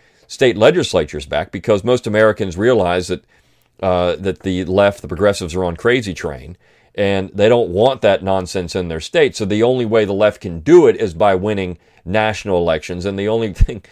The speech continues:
and so they have to win the presidency. But now that they've been knocked out, supposedly, of controlling the Supreme Court, I mean, they're going bonkers. They don't know what to do.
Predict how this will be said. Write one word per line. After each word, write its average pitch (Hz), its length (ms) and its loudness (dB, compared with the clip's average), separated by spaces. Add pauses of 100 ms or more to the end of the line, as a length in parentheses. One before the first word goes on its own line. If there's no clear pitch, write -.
(220)
and 95 320 -8
so 127 140 2
they 117 100 4
have 147 280 -2
to - 60 -6
win 117 120 0
the 92 80 -4
presidency. 73 600 -8
But 78 220 -8
now 127 220 0
that 156 140 -6
they've 127 220 2
been 92 260 0
knocked 113 340 -6
out, 127 280 2
supposedly, 87 680 -4 (220)
of 87 140 -2
controlling 120 540 0
the 98 60 -4
Supreme 104 460 -6
Court, 180 380 2
I 127 40 -10
mean, 127 240 -6 (400)
they're 196 120 6
going 135 340 2
bonkers. 120 460 -2
They 117 140 0
don't 170 180 -2
know 127 120 0
what 104 380 2
to 147 100 -8
do. 85 420 -8